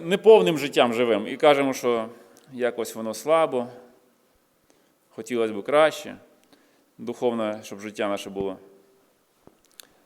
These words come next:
то давайте подумаємо,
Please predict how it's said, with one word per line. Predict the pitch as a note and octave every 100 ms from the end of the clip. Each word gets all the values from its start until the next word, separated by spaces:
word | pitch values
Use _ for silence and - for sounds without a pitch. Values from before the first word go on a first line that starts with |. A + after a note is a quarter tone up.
| _ _ _ _ -
то | E3 D#3 C#3+
давайте | B2+ E3+ A3+ G#3+ E3+ D3+ C#3+ - - _ _ _ _ _ _ _ _ _ _
подумаємо, | C#3 C#3+ F3+ D3+ C#3+